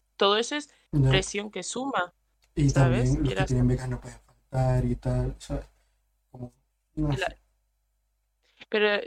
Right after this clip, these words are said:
Speaker 1: y luego está la presión de la sociedad, que bueno, la presión de la sociedad te la meten ya desde pequeño. O sea, ya desde pequeño es que incluso desde primaria, desde primaria
Speaker 2: Mm.
Speaker 1: no puedes ya ni suspender ninguna, tienes que ir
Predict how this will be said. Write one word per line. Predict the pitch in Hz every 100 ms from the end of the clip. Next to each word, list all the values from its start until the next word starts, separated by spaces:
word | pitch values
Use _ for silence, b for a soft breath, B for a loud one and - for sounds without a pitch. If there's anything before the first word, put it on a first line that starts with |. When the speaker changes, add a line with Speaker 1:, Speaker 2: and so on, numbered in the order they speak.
| - _
Speaker 1:
y | 208
luego | 214 214
está | 214 220
la | 196
presión | 165 175 185
de | 190
la | 190
sociedad, | 196 - 185 190 202
que | 196
bueno, | 165 170
la | 160
presión | - - 170
de |
la | 170
sociedad | 165 180 180 175 -
te | 190
la | 175
meten | 165 180 170
ya | 165
desde | 170 -
pequeño. | - - 175 165 -
O | - -
sea, | 190 185
ya | 185
desde | 190 202
pequeño | 190 - 196 214 233 254 b b b _ _ - - -
es | 208
que | - 294
incluso | 247 208 196
desde | 180 170 185
primaria, | - 190 180 185 180 175
desde | 165 180 185
primaria | 185 196 190 226
Speaker 2:
Mm. | 233
Speaker 1:
no | 202
puedes | 208 208 180
ya | 190
ni | 185 180
suspender | - 170 190 175 185 180
ninguna, | 220 220 220 208 202 202
tienes | 202 190 196 -
que | 208 202
ir | 208